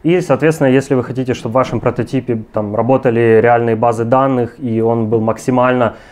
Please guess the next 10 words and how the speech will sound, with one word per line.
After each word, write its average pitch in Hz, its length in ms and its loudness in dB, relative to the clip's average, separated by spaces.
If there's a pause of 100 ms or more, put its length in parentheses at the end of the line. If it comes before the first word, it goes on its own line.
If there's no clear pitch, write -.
(260)
приближен, 127 580 2 (300)
э, 113 460 2
к 120 280 0
реальному 127 420 2
продукту, 165 520 0
тогда 147 260 0
можно 135 240 0
воспользоваться, 123 520 -2
например, 120 340 0
фреймером. 104 540 -2